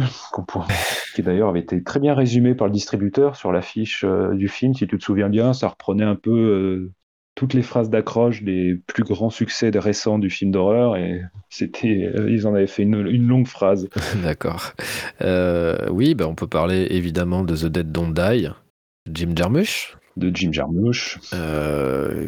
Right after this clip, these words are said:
Speaker 2: qu'est-ce qui lui
Speaker 1: Il
Speaker 2: a
Speaker 1: me
Speaker 2: pris ?
Speaker 1: semble que tu as pas détesté, toi, non ? Je
Speaker 2: Je
Speaker 1: sais pas. Non, si t'avais pas
Speaker 2: Non, non,
Speaker 1: aimé.
Speaker 2: j'avais vraiment détesté. <laughs> Je, j'ai vou-, je pense que
Speaker 1: Bah.
Speaker 2: je donnerai une seconde chance, mais je suis pas prêt encore. Vraiment pas prêt.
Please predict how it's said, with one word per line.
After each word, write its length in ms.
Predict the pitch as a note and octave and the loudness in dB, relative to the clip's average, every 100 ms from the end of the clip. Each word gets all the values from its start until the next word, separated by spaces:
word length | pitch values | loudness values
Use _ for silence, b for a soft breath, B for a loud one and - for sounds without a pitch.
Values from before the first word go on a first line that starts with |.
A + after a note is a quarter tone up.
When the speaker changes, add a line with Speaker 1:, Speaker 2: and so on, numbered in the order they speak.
| - | -2
Speaker 2:
qu'est-ce 240 | A2+ A2+ | -2 -2
qui 120 | - | -2
lui 80 | F2+ | 0
Speaker 1:
Il 40 | F#2 | 2
Speaker 2:
a 40 | |
Speaker 1:
me 40 | G2 | 2
Speaker 2:
pris ? 100 | - | 4
Speaker 1:
semble 160 | C3 | 4
que 80 | A#2+ | 4
tu 320 | G#2+ G#2+ G#2 | 0 2 4
as 60 | G#2+ | 4
pas 160 | A2 | 2
détesté, 500 | A2 A#2+ C3+ - G#2+ | 2 2 2 2 2
toi, 200 | G#2 G#2 | 2 2
non ? 240 | G#2 A2 B2+ | 2 -2 0
Je 100 | A#2 | 0
Speaker 2:
Je 80 | G2 | 0
Speaker 1:
sais 60 | |
pas. 240 | G#2 G2+ A#2 G#2+ | 0 0 -2 -4
Non, 120 | G#2+ | -4
si 100 | A2 | -2
t'avais 180 | G2+ F#2+ | 0 0
pas 100 | G2 | 2
Speaker 2:
Non, 40 | G2 | 2
non, 40 | F2 | 2
Speaker 1:
aimé. 20 | E2+ | 0
Speaker 2:
j'avais 160 | D#2 D2+ | 0 0
vraiment 280 | D#2 D#2+ E2+ | 0 0 0
détesté. 460 | D2+ D2+ D2+ - | -2 -4 -6 -2
<laughs> 340 | F#2 - A#2+ - | 0 0 -2 0
Je, 480 | F#3+ - E3+ - C3 B D3+ B2 | -2 0 0 2 0 B -10 -8
j'ai 140 | - C#3 | 0 2
vou-, 260 | D3+ D3+ | 2 0
je 100 | C#3+ | 0
pense 220 | C#3 F3 F3 | 0 0 4
que 60 | |
Speaker 1:
Bah. 40 | C#3+ | 4
Speaker 2:
je 40 | |
donnerai 180 | C3 B2+ | 2 2
une 80 | B2+ | 0
seconde 320 | C3 A#2 A2+ | 0 0 0
chance, 540 | - C#3 - - - G#3 | 0 -2 -2 -8 -12 -8
mais 160 | - G#2 | -2 -2
je 80 | G2+ | -2
suis 80 | A2 | -4
pas 140 | G#2 | -4
prêt 160 | - D#2 | -2 -6
encore. 320 | D2 - - B B B - _ _ | -6 -10 -12 B B B -20 _ _
Vraiment 200 | - F#2+ | -4 -2
pas 120 | G2+ F#2 | -2 -4
prêt. 220 | - | -8